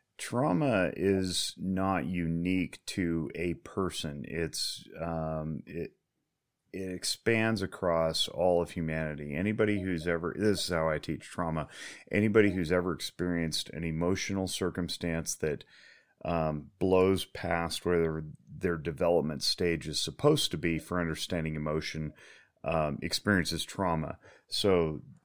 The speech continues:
it's children in abusive and neglectful environments. It's, um, first responders who experience something they haven't been trained for. It's the casual, uh, street observer who, uh, wa-, watches a car accident, right? So,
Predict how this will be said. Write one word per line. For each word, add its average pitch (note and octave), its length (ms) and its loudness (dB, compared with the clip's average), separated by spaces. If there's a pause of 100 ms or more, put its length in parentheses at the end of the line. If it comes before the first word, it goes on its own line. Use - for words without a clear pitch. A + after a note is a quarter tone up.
(140)
it's E2+ 260 -2
children F2+ 520 2
in D#2 100 0
abusive E2+ 440 -2
and D#2 80 -2
neglectful D#2+ 1000 0
environments. F#2 880 2
It's, D#2+ 460 -4
um, D2+ 500 -4
first - 320 -4
responders E2 600 -2
who E2+ 100 -4
experience D#2+ 540 -4
something D#2 280 -6
they D#2 80 -2
haven't D2 180 -6
been C#2+ 120 -8
trained F#2+ 380 0
for. E2+ 480 0 (280)
It's - 280 -2
the D#2 120 -4
casual, D#2+ 880 -2 (140)
uh, D#2+ 220 -2
street G2 400 0
observer E2 640 -2
who, D2+ 420 -2 (340)
uh, E2 280 -2
wa-, D#2+ 360 0
watches F2 480 0
a D2+ 60 -6
car F2 320 4
accident, D2 460 -6
right? D#2 320 0
So, F2+ 260 2